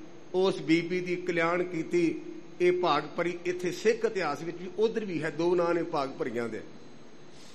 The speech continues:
ਬੀਬੀ ਨੇ ਆਪਣਾ ਕਾਰਜ ਕਰ ਲਿਆ ਤੇ ਕਹਿਣ ਲੱਗੀ, "ਬਾਬਾ ਜੀ ਆਓ, ਪਾਣੀ ਪੀ ਲਓ।" ਤੇ ਬਾਬੇ ਦੀ ਤੇਹ ਤਾਂ ਉੱਡ ਗਈ। ਕਹਿਣ ਲੱਗਾ, "ਬੀਬੀ ਮੈਨੂੰ ਇਹ ਦੱਸ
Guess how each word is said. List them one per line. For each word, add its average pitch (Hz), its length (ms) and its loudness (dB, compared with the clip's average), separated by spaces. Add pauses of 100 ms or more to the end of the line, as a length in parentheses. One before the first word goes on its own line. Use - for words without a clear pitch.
(1040)
ਬੀਬੀ 208 360 2
ਨੇ 240 100 6
ਆਪਣਾ 180 360 4
ਕਾਰਜ 170 380 2
ਕਰ 165 180 0
ਲਿਆ 170 200 2
ਤੇ 175 160 -2
ਕਹਿਣ 170 280 0
ਲੱਗੀ, 160 200 0
"ਬਾਬਾ 151 420 0
ਜੀ 151 120 -2
ਆਓ, 151 200 0
ਪਾਣੀ 143 320 -2
ਪੀ 143 260 -6
ਲਓ।" 135 240 -2 (840)
ਤੇ 135 100 -2
ਬਾਬੇ 156 420 4
ਦੀ 160 80 2
ਤੇਹ 196 260 4
ਤਾਂ 180 120 2
ਉੱਡ 156 200 0
ਗਈ। 160 220 0 (1500)
ਕਹਿਣ 170 180 4
ਲੱਗਾ, 170 240 2
"ਬੀਬੀ 160 360 2
ਮੈਨੂੰ 160 220 -2
ਇਹ 165 220 0
ਦੱਸ 127 280 -2